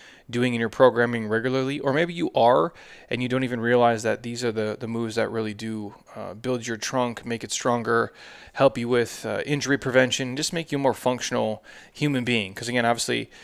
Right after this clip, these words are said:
when we think of abs or we think of core training or we think of having a six-pack, we just think the vanity metrics, which is, is important. I get it. Your body is your business card. You wanna look good, feel good,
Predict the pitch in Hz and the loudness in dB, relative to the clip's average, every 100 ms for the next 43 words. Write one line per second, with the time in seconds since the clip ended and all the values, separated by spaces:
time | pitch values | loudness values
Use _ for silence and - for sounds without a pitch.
0 | - - 120 113 151 123 123 120 113 107 | -12 -4 -4 -2 -2 2 4 6 4 0
1 | 101 101 113 98 - 127 107 117 107 104 | -8 -8 -10 -4 2 2 2 -4 -4 -6
2 | 98 107 113 117 117 107 104 139 - 127 | -10 -10 -10 -2 -2 -2 -4 -6 -2 2
3 | 113 - 110 - 123 107 120 117 117 113 | 2 0 -8 -6 -6 -6 -2 0 0 0
4 | 110 107 - - - - - 120 113 - | -4 -8 -12 -20 -20 -18 -8 0 0 0
5 | 110 - 143 - - 156 190 - 143 143 | -6 -4 -6 -6 -6 -2 -2 2 2 2
6 | 175 156 117 123 - - 107 117 117 117 | 0 -2 0 -4 -4 -10 0 4 4 2
7 | 110 110 113 123 - 123 127 110 113 107 | -4 -8 -6 -6 0 2 2 0 -4 -4
8 | 110 - 120 117 110 - 113 107 110 113 | -4 -6 -4 -4 -6 -8 -8 -4 -2 -2
9 | 107 | -4